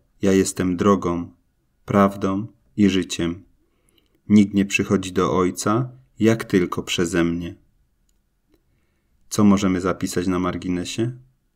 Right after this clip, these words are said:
Jezus jest prawdą. Nie mówi prawdy, ale jest prawdą. Jezus jest życiem. Jedyną drogą do życia wiecznego jest podążanie za Jezusem.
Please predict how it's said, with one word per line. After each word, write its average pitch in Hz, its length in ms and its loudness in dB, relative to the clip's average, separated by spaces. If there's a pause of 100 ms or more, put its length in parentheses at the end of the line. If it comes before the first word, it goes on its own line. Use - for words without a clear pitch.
(500)
Jezus 98 420 2
jest - 200 -4
prawdą. 87 680 0 (840)
Nie 123 180 8
mówi 98 300 4
prawdy, 92 520 -2
ale 92 420 -2
jest 104 320 4
prawdą. 87 560 -6 (1120)
Jezus 104 460 0
jest 101 220 0
życiem. 98 600 -4 (640)
Jedyną 104 380 4
drogą 107 340 4
do 98 100 -2
życia 107 260 -2
wiecznego 104 500 -2
jest 101 220 -2
podążanie 92 540 0
za 87 140 -2
Jezusem. 90 580 -8